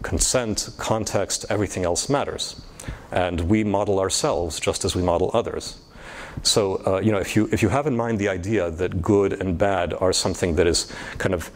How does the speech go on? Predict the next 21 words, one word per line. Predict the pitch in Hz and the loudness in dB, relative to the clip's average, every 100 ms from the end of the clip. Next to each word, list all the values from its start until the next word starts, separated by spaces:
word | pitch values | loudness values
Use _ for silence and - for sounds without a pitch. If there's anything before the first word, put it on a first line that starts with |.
| - | -12
handed | - 110 104 95 85 | -4 -2 0 0 2
down | 113 110 85 80 | 0 0 -4 -2
or | 85 | 0
that | 82 | 0
has | - 95 | -2 -2
some | 101 | -2
kind | - 92 | -2 -2
of | |
objective | 90 80 92 - 87 92 | -2 0 -2 -2 -2 2
reality | 95 98 82 | 2 2 0
from | 82 - | -2 -4
the | 85 | -2
outside, | 80 - 120 92 87 - - - - | 0 0 2 2 0 -4 -16 -14 -2
it, | 107 - - | -2 -2 0
that's, | 107 98 - - | 0 2 -4 -4
that's | 117 104 - 127 | -2 -2 -2 -2
not | 101 101 | 0 2
a | 90 | 0
model | 85 85 80 | 0 0 -2
that | 82 | -2
works. | 92 - - - - | -2 -2 -6 -8 -12